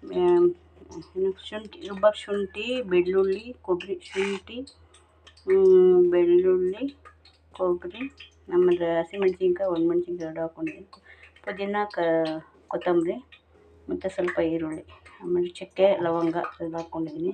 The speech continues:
ಚಕ್ಕೆ, ಲವಂಗ ಅಷ್ಟೇ ರುಬ್ಕೊಂಬರೋಣ ಬನ್ನಿ ಫ್ರೆಂಡ್ಸ್, ಪೇಸ್ಟ್ ಮಾಡ್ಕೊಂಬರೋಣ. ಒಗ್ಗರಣೆಗೆ ಎಣ್ಣೆ ಹಾಕಿ ಅದ್ರಲ್ಲಿ ಸಾಸಿವೆ ಹಾಕಿದ್ದೀನಿ, ಒಗ್ಗರಣೆ ಮಾಡ್ಕೊತಾ ಇದ್ದೀನಿ.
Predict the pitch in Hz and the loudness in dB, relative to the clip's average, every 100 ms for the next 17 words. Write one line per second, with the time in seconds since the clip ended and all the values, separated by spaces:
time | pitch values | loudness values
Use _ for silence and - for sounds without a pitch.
0 | - 170 - 170 165 156 151 151 180 - | -8 -20 -12 -10 -10 -12 -14 -12 -12 -14
1 | _ - - - _ - - - - 220 | _ -18 -18 -20 _ 0 2 0 -2 -6
2 | 202 185 - 185 175 160 156 160 156 151 | -6 -4 0 2 2 0 -4 -8 -8 -12
3 | 160 - _ - _ _ _ - - 170 | -14 -16 _ -20 _ _ _ -18 -10 -10
4 | - 156 - - - 302 165 - _ _ | -6 -6 -6 -10 -10 -8 -10 -12 _ _
5 | _ _ _ _ _ _ _ _ - 196 | _ _ _ _ _ _ _ _ 0 0
6 | 208 214 208 196 180 180 190 185 180 170 | 4 4 4 4 4 4 6 4 0 -2
7 | 233 185 - - - - - - _ - | -2 0 -2 -14 -20 -20 -20 -20 _ -20
8 | - _ - 190 185 185 175 - 180 170 | -20 _ -6 -4 -2 0 0 0 0 0
9 | 170 165 170 196 190 _ _ - - - | -4 0 0 0 -4 _ _ -20 -20 -18
10 | 180 175 175 170 160 - 160 156 160 160 | -6 -2 0 0 -2 -6 -10 -8 -4 -4